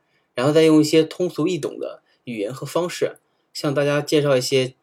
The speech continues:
比较前沿的科学知识。这是我们的目标，也是我们的初衷。今天本期节目在这里主要向大家介绍我们当代人生活中无处不在的锂电池，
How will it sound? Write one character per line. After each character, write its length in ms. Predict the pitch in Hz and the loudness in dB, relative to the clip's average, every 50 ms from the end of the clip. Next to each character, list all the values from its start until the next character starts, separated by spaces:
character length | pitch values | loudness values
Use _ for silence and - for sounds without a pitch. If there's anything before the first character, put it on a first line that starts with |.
| _ _ _ _ | _ _ _ _
比 100 | _ - | _ -2
较 140 | 139 143 127 | 0 0 2
前 260 | 123 - - 113 123 | 0 -2 -6 -4 -4
沿 140 | 131 123 120 | -2 -2 -2
的 80 | 120 120 | -4 -6
科 160 | 120 - 131 | -8 -8 -8
学 160 | 123 127 120 | -6 -6 -6
知 180 | 117 - - 123 | -6 -8 -10 -10
识。 260 | 131 - - - - _ _ _ _ | -8 -10 -10 -14 -16 _ _ _ _
这 120 | _ - 135 | _ -4 -2
是 80 | 135 | 0
我 40 | 131 | 0
们 140 | 117 110 113 | 0 -2 -2
的 60 | 127 | -4
目 120 | 135 123 113 | -4 -4 -4
标， 300 | 107 113 110 107 110 - | -4 -4 -4 -4 -8 -10
也 80 | 113 | -12
是 120 | 104 - 117 | -6 -4 -4
我 60 | 107 | -4
们 120 | 101 101 104 | -4 -8 -12
的 60 | 104 | -12
初 180 | - - - | -12 -14 -12
衷。 220 | 107 110 107 107 - _ _ _ _ _ _ _ _ _ _ _ _ _ _ _ _ _ _ _ _ _ _ _ _ _ _ _ _ _ _ _ _ _ _ _ _ _ _ | -12 -12 -12 -12 -14 _ _ _ _ _ _ _ _ _ _ _ _ _ _ _ _ _ _ _ _ _ _ _ _ _ _ _ _ _ _ _ _ _ _ _ _ _ _
今 200 | - - 196 208 | -4 0 0 2
天 460 | 190 196 185 185 185 175 - 147 135 - _ | 4 4 4 4 4 0 -2 -6 -12 -4 _
本 120 | 135 127 | 2 4
期 120 | 139 151 | 4 4
节 160 | 143 139 135 139 | 4 4 4 6
目 280 | 151 156 147 135 - - - _ _ _ _ | 6 6 6 6 4 2 -4 _ _ _ _
在 100 | - 151 | 2 4
这 140 | 151 160 143 | 6 6 6
里 120 | 131 120 | 6 4
主 140 | 120 - 117 | 2 2 4
要 140 | 113 120 127 | 4 4 2
向 240 | 127 160 143 131 | 0 -2 -2 0
大 100 | 123 131 | 2 4
家 240 | 127 131 131 135 135 _ _ _ _ _ | 4 4 2 0 -2 _ _ _ _ _
介 180 | - 156 135 | 0 2 2
绍 340 | 120 - 135 110 107 - - _ _ _ _ _ _ _ _ _ _ _ _ | 2 2 -2 -4 -4 -6 -12 _ _ _ _ _ _ _ _ _ _ _ _
我 80 | _ 123 | _ -2
们 100 | 123 139 | -2 0
当 240 | 139 - 175 190 190 | 2 4 2 4 4
代 160 | 190 185 151 | 6 6 6
人 160 | 120 113 117 | 6 4 2
生 220 | 123 135 - 160 151 | -2 0 2 2 4
活 140 | 143 135 | 4 2
中 180 | 131 143 143 135 | 2 2 2 2
无 140 | 120 120 143 | 0 -4 -6
处 160 | - - 156 | -4 -4 -4
不 100 | - 123 | -4 -2
在 160 | 120 - 156 | 0 2 2
的 180 | 127 113 104 90 | 4 2 0 -2
锂 160 | 90 110 104 | -6 -10 -6
电 200 | 110 143 139 120 | -4 -2 -2 -2
池， 320 | - - - 110 104 - | -4 -6 -8 -8 -10 -10